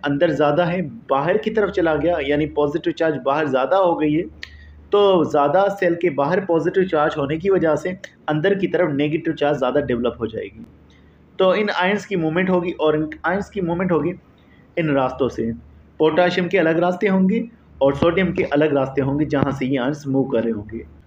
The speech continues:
आगे लिखा हुआ है, "These channels open and close in response to electrical voltage।" इलेक्ट्रिकल चार्जेस की बेस पर ये जो हमारे चैनल्स हैं, ये open और close होते हैं। और मज़ीद लिखा हुआ है, "Neuronema is polarized।"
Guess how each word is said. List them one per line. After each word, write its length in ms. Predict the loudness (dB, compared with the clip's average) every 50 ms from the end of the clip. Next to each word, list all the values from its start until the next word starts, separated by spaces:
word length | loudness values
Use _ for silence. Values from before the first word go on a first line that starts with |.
| _ _ _ _ _ _ _ _ -4 -2
आगे 220 | 0 2 2 4
लिखा 240 | 2 2 2 2 2
हुआ 120 | 2 2
है, 60 | 2
"These 340 | 0 2 2 2 2 2 2
channels 200 | 2 2 2 0 0 -2 -4
open 200 | -2 0 0 2 2
and 120 | 0 2 2
close 240 | 2 2 2 0
in 60 | 0 0
response 460 | 0 -2 -2 -2 -2 -2 -2 -2 0 0
to 120 | 0 0
electrical 520 | 2 0 0 -2 -4 -4 0 2 2 4 4
voltage।" 400 | 2 0 0 -2 -4 -6 -6 -10 -18 -20 _ _ _ _ _ -20 -20 _ _ _ _ _ _ _ _ -2 0
इलेक्ट्रिकल 540 | 2 4 4 2 2 -2 0 2 2 0 2
चार्जेस 420 | 2 2 2 2 2 2 0 0
की 140 | 0 -2 0
बेस 280 | 2 2 2 2 0 0
पर 300 | 0 0 0 0 -4 -12 -18 -20 -20 -20 -12 -4
ये 160 | 0 0 2
जो 160 | 2 2 2
हमारे 720 | 2 2 0 0 0 2 2 4 4 4 2 2 0 -2 -4 -10 -6 -2
चैनल्स 400 | -2 0 2 2 0 0 0 -2
हैं, 80 | -2
ये 80 | -2 0
open 320 | 0 0 0 0 0 0
और 100 | -2 -2
close 340 | 0 0 2 4 4 2 2
होते 240 | 0 -4 -2 -4 -8
हैं। 160 | -8 -8 -10 _ -20 _ _ _ _ _ _ _ _ -2 2
और 320 | 2 4 4 4 4 2
मज़ीद 240 | 2 0 0 0 0
लिखा 220 | -2 0 0 0
हुआ 180 | 2 2 2 0
है, 100 | 0 -4 -12 -20 -20 -12 -2 2
"Neuronema 500 | 4 4 6 4 4 2 2 2 2 2
is 80 | 0 -2 0 0
polarized।" 520 | 2 2 4 4 4 2 0 0 -2 -4